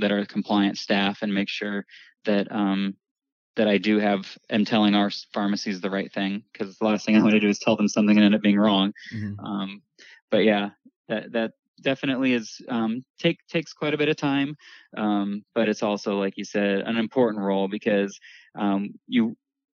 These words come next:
Speaker 1: for a lot of reasons, you know, you don't wanna get in trouble with a payer. Um, it,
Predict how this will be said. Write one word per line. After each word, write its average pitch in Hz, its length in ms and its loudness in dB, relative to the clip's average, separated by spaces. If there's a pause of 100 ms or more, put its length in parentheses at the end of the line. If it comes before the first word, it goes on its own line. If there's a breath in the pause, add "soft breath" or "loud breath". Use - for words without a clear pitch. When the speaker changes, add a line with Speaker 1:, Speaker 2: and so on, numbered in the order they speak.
(120)
Speaker 1:
for 131 120 4
a 117 60 6
lot 120 200 2
of 110 100 0
reasons, 98 420 -6
you 107 80 -4
know, 101 120 0
you 101 120 -2
don't 104 160 -2
wanna 101 180 -4
get 101 120 -4
in - 60 -8
trouble 104 260 -6
with 101 100 -4
a 107 40 -2
payer. 101 500 0 (180)
Um, 98 260 -8 (260)
it, 117 140 -6